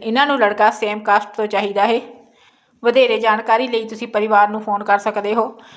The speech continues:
ਪਰਿਵਾਰ ਦਾ ਫੋਨ ਨੰਬਰ ਚੁਰਾਨਵੇਂ ਛੇ ਸੌ ਚੁਤਾਲੀ ਸੋਲਾਂ ਛੇ ਸੌ ਗਿਆਰਾਂ। ਅਗਲਾ ਰਿਸ਼ਤਾ ਕੋਟਕਪੂਰਾ ਏਰੀਏ ਤੋਂ, ਕਾਸਟ ਜੱਟ ਸਿੱਖ ਪਰਿਵਾਰ ਦੀ,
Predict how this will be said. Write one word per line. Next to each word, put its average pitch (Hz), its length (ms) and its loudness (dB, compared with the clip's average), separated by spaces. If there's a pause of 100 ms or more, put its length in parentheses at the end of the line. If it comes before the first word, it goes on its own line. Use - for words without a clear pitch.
(140)
ਪਰਿਵਾਰ 233 360 4
ਦਾ 262 160 2
ਫੋਨ 208 260 -4
ਨੰਬਰ 202 420 -2 (360)
ਚੁਰਾਨਵੇਂ 220 560 0 (380)
ਛੇ 226 180 0
ਸੌ 226 120 -4
ਚੁਤਾਲੀ 220 560 0 (120)
ਸੋਲਾਂ 208 500 -2 (480)
ਛੇ 220 200 -2
ਸੌ 220 140 -4
ਗਿਆਰਾਂ। 151 360 -4 (520)
ਅਗਲਾ 262 280 4
ਰਿਸ਼ਤਾ 285 300 0
ਕੋਟਕਪੂਰਾ 233 800 0 (280)
ਏਰੀਏ 226 360 0
ਤੋਂ, 202 260 -4 (520)
ਕਾਸਟ 220 440 4
ਜੱਟ 214 280 -2
ਸਿੱਖ 285 240 -16
ਪਰਿਵਾਰ 220 540 0
ਦੀ, 208 480 -14